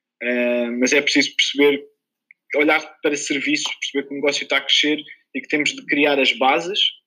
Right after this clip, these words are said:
para que ele possa continuar a crescer de forma sustentável e que, e que não, e que não,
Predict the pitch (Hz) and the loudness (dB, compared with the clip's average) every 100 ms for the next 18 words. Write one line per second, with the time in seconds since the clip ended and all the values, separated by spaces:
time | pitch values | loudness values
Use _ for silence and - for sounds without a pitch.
0 | - 139 151 139 143 147 151 165 165 151 | -6 -6 -4 -4 -2 -2 -2 0 0 0
1 | 143 143 - 151 143 - 139 143 135 147 | 0 0 0 0 -2 0 0 0 -2 0
2 | 131 147 156 160 170 _ _ - 131 - | 0 0 2 -2 -6 _ _ -6 -4 0
3 | 143 - - 139 - 139 131 131 127 135 | 2 2 2 -2 -4 -4 -2 -2 -6 -6
4 | 131 131 123 | -6 -2 -2